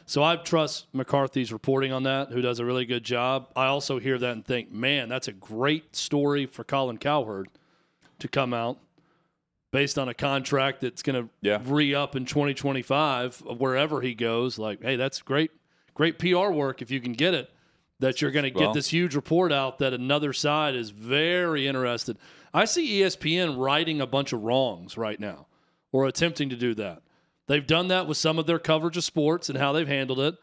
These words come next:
Speaker 1: I think they've done that with some of the layoffs, but it's, most of it's monetary. I don't think it's about work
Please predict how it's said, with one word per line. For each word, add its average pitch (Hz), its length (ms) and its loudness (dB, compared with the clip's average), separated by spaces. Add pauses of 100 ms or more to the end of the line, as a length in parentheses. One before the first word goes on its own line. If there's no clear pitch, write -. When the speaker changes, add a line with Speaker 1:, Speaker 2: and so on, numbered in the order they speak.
(440)
Speaker 1:
I 127 80 0
think 156 140 2
they've 143 160 0
done 151 220 2
that 156 200 2
with 135 120 -4
some 185 320 2
of 185 80 -2
the 175 80 4
layoffs, 147 600 0
but 226 120 0
it's, 190 120 0
most 196 300 2
of 160 120 2
it's 139 120 -6
monetary. 127 640 0
I 131 40 2
don't 143 100 0
think 139 120 0
it's 131 120 -4
about 117 360 -2
work 131 480 -2